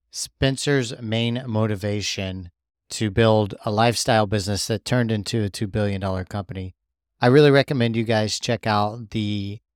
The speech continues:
full interview with Spencer, where he describes not only more in depth his motivation on why he built this company, but how it turned into a two billion dollar behemoth. And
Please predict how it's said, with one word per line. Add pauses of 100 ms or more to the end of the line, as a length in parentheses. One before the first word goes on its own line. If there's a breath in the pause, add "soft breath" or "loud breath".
(120)
full
interview
with
Spencer,
where
he
describes
not
only
more
in
depth
his
motivation
on
why
he
built
this
company, (340)
but
how
it
turned
into
a
two
billion
dollar
behemoth. (680)
And